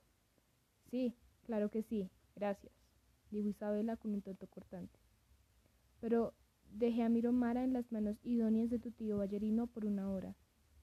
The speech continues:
Atravesó el cuarto y se acercó a la cama de Serafina, con su traje gris de seda marina que se arremolinaba detrás de ella, y sus escamas plateadas y relucientes, su cabello negro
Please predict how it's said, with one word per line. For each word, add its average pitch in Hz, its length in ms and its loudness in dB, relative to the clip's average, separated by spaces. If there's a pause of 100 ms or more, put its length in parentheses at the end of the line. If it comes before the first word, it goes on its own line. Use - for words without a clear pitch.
(880)
Atravesó 220 500 0
el 208 80 -4
cuarto 240 540 -4 (200)
y 220 60 -14
se 233 80 -4
acercó 220 300 -2
a - 20 0
la 208 120 -2
cama 208 260 -2
de 196 60 -2
Serafina, 202 600 -4 (400)
con 226 140 -4
su 226 120 -8
traje 220 340 0
gris 226 220 6
de 214 120 2
seda 226 300 -2
marina 233 640 2
que 226 100 -6
se 220 100 -8
arremolinaba 214 680 4
detrás 202 400 -2
de 190 180 -4
ella, 190 240 -10 (520)
y 226 60 -8
sus 240 80 4
escamas 220 440 -2
plateadas 214 560 -4
y 220 60 -4
relucientes, 214 680 -2 (320)
su 220 100 -8
cabello 208 380 -2
negro 220 520 6